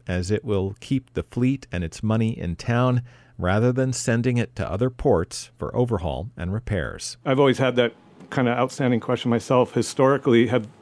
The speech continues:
Speaker 2: hauling, the act of hauling boats really made much money? And I think it's been a kind of a break-even deal. It's the work that goes around it that's the really important stuff to the community.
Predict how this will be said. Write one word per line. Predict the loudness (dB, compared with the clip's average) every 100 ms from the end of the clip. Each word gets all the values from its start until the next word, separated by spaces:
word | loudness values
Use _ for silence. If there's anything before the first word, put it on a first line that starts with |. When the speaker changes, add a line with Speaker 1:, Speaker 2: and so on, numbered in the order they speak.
| -14
Speaker 2:
hauling, | 0 4 6 6 4 2
the | -2
act | 0 -2 -4
of |
hauling | 0 2 4 4
boats | 4 4
really | 2 2
made | 2 0
much | -2 -4 -2
money? | 0 2
And | 2 0
I |
think | 0 -2 -2
it's | 0
been | 2
a | 2
kind | 2 0
of |
a | 2
break-even | 2 0 2 0 0
deal. | 2 4 4
It's | 2 0
the | -2
work | 2 0 -2
that | -2
goes | -2 -2
around | -2 0 2
it | 2 0
that's | -4 -4
the | -4 0
really | 0 0
important | -2 -2 -4 -4
stuff | -8 -10 -10 -10 -6
to | -6
the | -6
community. | -8 -8 -8